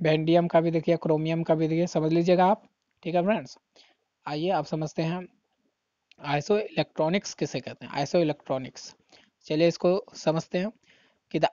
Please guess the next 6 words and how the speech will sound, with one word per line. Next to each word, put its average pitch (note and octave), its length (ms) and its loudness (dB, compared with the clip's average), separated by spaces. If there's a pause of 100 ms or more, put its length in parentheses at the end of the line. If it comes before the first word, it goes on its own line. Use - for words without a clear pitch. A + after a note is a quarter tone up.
ion, E3+ 400 6 (680)
the D#3+ 220 -2
ion E3 360 6 (200)
<clears throat> F#3+ 160 2 (1900)
in F3+ 100 2
which E3 340 0